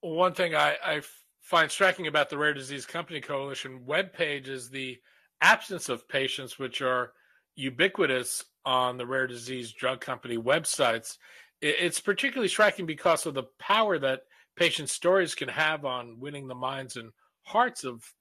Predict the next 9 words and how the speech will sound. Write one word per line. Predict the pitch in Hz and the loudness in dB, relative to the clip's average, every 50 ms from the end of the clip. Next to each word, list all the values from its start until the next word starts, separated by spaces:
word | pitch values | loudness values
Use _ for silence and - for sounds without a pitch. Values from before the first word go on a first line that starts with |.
| - | -4
policymakers. | - 196 233 240 208 - - 139 123 117 120 117 - 131 120 120 113 - - _ _ _ _ - - - - _ | -2 0 0 0 -2 -4 -6 -6 -6 -6 -6 -6 -8 -10 -12 -10 -12 -16 -18 _ _ _ _ -20 -20 -20 -16 _
The | - 170 196 | 0 4 4
organization's | 220 214 202 196 180 151 170 180 180 165 - 170 151 151 151 - _ - - - _ - | 4 4 2 -2 -2 2 2 2 2 2 -2 -6 -8 -10 -14 -18 _ -20 -20 -18 _ -10
name | 156 139 156 170 165 156 160 147 _ - | -4 -2 0 0 0 -2 -8 -12 _ -12
itself | 143 127 - - - - 175 170 165 147 - _ _ _ _ | -12 -12 -10 -6 -2 0 2 2 0 -2 -6 _ _ _ _
suggests | - - - 139 131 127 143 143 143 - - | -16 -14 -12 -12 -8 -4 -2 -2 -2 -2 -4
this | 151 131 - - | -8 -10 -10 -10
is | 123 120 | -10 -12
an | 127 123 123 | -12 -14 -16